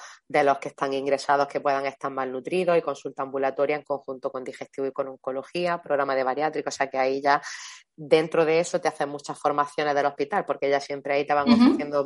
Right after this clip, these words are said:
Speaker 1: muchos cursos, muchos congresos y demás. Y ahora mismo, pues, yo soy formadora y también eso, con nosotros hacemos el experto digestiva, y para hacer el experto digestiva, pues, hemos estado dos años haciéndonos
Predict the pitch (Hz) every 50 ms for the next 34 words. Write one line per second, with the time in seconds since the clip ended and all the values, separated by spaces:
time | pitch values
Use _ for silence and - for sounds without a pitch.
0 | 139 143 156 139 - - 151 - - - 170 165 - - 165 156 156 156 - 147
1 | - - 143 135 139 139 139 - - 143 135 127 127 123 120 123 120 - - -
2 | - - - - - _ - 190 175 160 151 151 147 143 143 147 143 143 139 -
3 | - 151 143 131 151 143 131 139 139 139 - - 139 139 - - - 139 135 135
4 | 131 131 131 135 131 139 139 139 135 131 135 131 131 135 127 - - 127 - -
5 | 135 135 131 135 - - - - - - _ - 160 151 - 151 143 147 147 143
6 | 143 - - 143 143 143 135 139 135 - - 143 - - 147 143 143 143 - 151
7 | 147 - - - 147 143 147 151 160 156 - 143 135 135 139 - - 135 135 143
8 | - - 143 - - 139 139 135 - - 139 - _ - 143 143 147 - - 151
9 | 147 143 143 139 - - 151 147 147 139 139 139 139 143 147 143 156 156 156 147
10 | - - 151 143 143 147 143 143 139